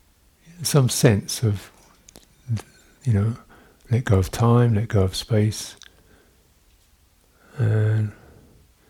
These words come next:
you know, the resonance will come through. And you stay there, letting, letting that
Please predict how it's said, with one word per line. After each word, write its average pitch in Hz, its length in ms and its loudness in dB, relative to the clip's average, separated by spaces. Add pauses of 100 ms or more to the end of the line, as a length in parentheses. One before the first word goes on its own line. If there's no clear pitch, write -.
(680)
you 120 100 -4
know, 110 180 -2 (800)
the 117 100 0
resonance 107 480 0
will 110 120 0
come 101 280 -2
through. 123 320 -6 (2750)
And 135 180 -8
you 131 80 -6
stay - 460 -2
there, 107 240 0
letting, 113 300 0
letting 110 340 2
that 104 260 0